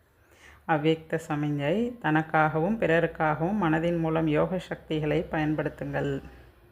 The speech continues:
தனது தினசரி காரியங்களுக்காக நிகழ்ச்சிகளை அமைப்பது போன்று தனது சக்திசாலியான மனோநிலைக்காகவும் நிகழ்ச்சி அமையுங்க. அப்போது ஒருபோதும் தடுமாற மாட்டீர்கள்.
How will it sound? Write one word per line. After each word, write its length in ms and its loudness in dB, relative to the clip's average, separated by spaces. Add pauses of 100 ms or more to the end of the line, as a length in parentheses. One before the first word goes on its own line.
(440)
தனது 380 6
தினசரி 460 2
காரியங்களுக்காக 960 4
நிகழ்ச்சிகளை 720 0
அமைப்பது 560 0
போன்று 760 -2
தனது 360 2
சக்திசாலியான 800 2
மனோநிலைக்காகவும் 960 0
நிகழ்ச்சி 540 0
அமையுங்க. 680 -2 (680)
அப்போது 420 4
ஒருபோதும் 580 4
தடுமாற 480 2
மாட்டீர்கள். 840 -4